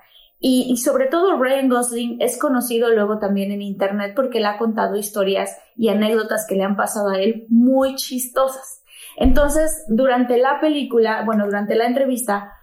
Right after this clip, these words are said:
aproveché para preguntarles a cada uno de los dos cuáles eran sus anécdotas, pues, más divertidas. Y está muy chistoso porque Margot contó una historia, eh, muy padre,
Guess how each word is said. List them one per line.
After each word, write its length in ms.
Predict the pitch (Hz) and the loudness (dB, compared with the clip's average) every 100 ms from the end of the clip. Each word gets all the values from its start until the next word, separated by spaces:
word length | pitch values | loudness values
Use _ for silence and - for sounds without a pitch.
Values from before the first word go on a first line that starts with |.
| _ | _
aproveché 960 | - 233 247 233 226 233 247 233 233 - _ - | -6 -2 0 2 2 2 -2 -2 -10 -20 _ -4
para 240 | 226 214 | -2 -2
preguntarles 1000 | 202 202 208 214 240 233 196 202 - - - | 0 0 0 0 0 0 0 -2 -6 -10 -8
a 180 | 196 | -4
cada 260 | - 240 277 | -2 0 2
uno 280 | 262 247 247 | 2 0 2
de 100 | 226 | 2
los 220 | 240 254 | 0 0
dos 360 | 202 208 - - _ _ | 0 0 -4 -12 _ _
cuáles 360 | 233 214 240 | -2 0 0
eran 220 | 240 226 | -2 -2
sus 200 | 226 214 | -4 -4
anécdotas, 800 | 196 196 202 214 214 214 - - _ | -2 -2 -2 -6 -4 -4 -8 -14 _
pues, 200 | - 214 | -4 0
más 200 | 214 202 | 2 0
divertidas. 640 | 208 202 202 220 214 214 320 - - | 0 -2 -2 0 0 0 -2 -6 -4
Y 720 | 220 208 202 196 190 - - - - | 0 2 2 2 -2 -8 -18 -20 -6
está 300 | - 240 247 | -4 -2 0
muy 220 | 240 247 269 | 0 0 0
chistoso 460 | 277 254 226 240 | -2 0 0 0
porque 360 | - 208 214 208 | 0 -2 -2 0
Margot 460 | 214 208 - 226 226 - - _ _ | 0 2 2 0 -2 -8 -18 _ _
contó 400 | - 220 220 247 | 0 0 2 2
una 200 | 254 254 | 2 2
historia, 840 | 254 - 214 226 220 208 - - - - | 0 0 0 2 0 -2 -4 -8 -18 -4
eh, 340 | 190 185 180 | -2 -2 -4
muy 300 | 180 214 254 | 0 2 2
padre, 460 | 254 202 185 - - | 0 -2 -2 0 -2